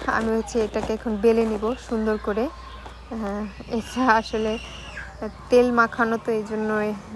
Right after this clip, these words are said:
মানে বেলুনের সাথে উঠে আসে। তো এটাকে সুন্দর করে বেলে নিয়ে কয়েক পিস আগে মানে বেলে নিয়ে রেখে দেই, যাতে ভাজার টাইমে বসে থাকতে না হয়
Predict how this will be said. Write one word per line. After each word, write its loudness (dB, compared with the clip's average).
মানে -6
বেলুনের 4
সাথে -2
উঠে 0
আসে। 0
তো -2
এটাকে -2
সুন্দর -2
করে 0
বেলে 2
নিয়ে 0
কয়েক 6
পিস -2
আগে 4
মানে -2
বেলে 6
নিয়ে 4
রেখে 6
দেই, 4
যাতে 4
ভাজার 4
টাইমে 0
বসে 6
থাকতে 2
না 4
হয় 2